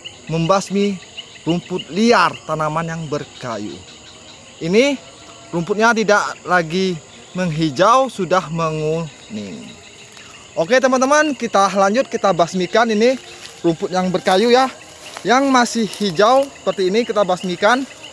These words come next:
Nah, kalau yang ini sudah mati ini,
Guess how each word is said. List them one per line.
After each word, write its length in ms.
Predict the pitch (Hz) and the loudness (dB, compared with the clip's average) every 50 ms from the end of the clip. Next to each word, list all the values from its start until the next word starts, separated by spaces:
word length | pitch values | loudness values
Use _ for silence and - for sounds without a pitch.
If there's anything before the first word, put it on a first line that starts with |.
| - - - - - - - - 143 | -20 -20 -20 -20 -20 -20 -12 -6 -4
Nah, 80 | 143 135 - - - | -4 -4 -6 -6 -2
kalau 160 | 147 165 190 | 0 2 4
yang 160 | 208 208 214 | 4 4 2
ini 320 | 220 220 220 226 254 269 | 2 0 2 2 2 2
sudah 460 | 277 - 240 185 214 208 208 208 202 190 - - - - - - - - - - - - - - | 2 0 0 2 4 4 4 4 2 0 -6 -16 -20 -20 -20 -20 -20 -20 -20 -20 -20 -20 -18 -10
mati 480 | - 147 170 180 185 - 220 247 254 233 | -4 -2 0 0 0 2 0 0 2 2
ini, 160 | 247 269 294 | 0 0 -2